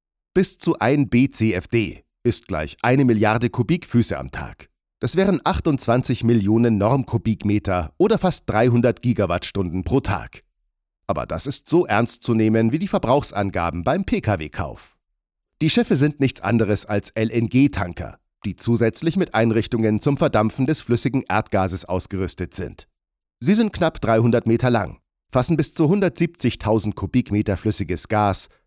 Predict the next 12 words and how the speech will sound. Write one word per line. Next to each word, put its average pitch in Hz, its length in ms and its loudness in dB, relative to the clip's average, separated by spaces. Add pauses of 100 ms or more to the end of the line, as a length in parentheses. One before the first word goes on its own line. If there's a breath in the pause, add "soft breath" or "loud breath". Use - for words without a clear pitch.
(120)
das 143 140 -2
sind 208 180 0
fünfundachtzigtausend 120 1040 0
Tonnen, 113 400 0 (340)
oder 180 280 4
nach 107 160 0
der 90 120 -4
Verdampfung 107 680 0
hundertzehn 170 680 2
Millionen 107 500 2
Normkubikmeter 101 920 0
Gas, 95 540 -2